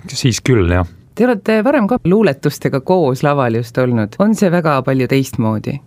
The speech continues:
Speaker 1: Ma saan öelda instrumentalistina, ega ma teksti ei suuda paralleelselt tihti kuulata, et kui ma muusikat teen, jah, ma loomulikult loen selle luuletuse läbi, aga laval olles siis tegelikult lihtsalt ei suuda. Et see on nagu mingi kolmas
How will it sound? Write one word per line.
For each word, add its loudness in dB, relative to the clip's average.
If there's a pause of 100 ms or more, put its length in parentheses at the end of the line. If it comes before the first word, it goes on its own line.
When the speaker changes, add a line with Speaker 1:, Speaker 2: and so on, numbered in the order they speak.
(180)
Speaker 1:
Ma 2
saan 4 (100)
öelda 4
instrumentalistina, 2 (440)
ega 2
ma 2
teksti 0 (160)
ei 2 (260)
suuda 0 (260)
paralleelselt 0
tihti -2
kuulata, 0 (260)
et 0
kui 2
ma 2
muusikat 0
teen, 2 (260)
jah, 0
ma 2
loomulikult 2
loen 2
selle 0
luuletuse 0
läbi, 2 (260)
aga 2 (340)
laval 2
olles 0
siis 0 (160)
tegelikult 0
lihtsalt -2
ei 4
suuda. 2 (400)
Et 0
see 0
on 4
nagu 4
mingi 2 (320)
kolmas 2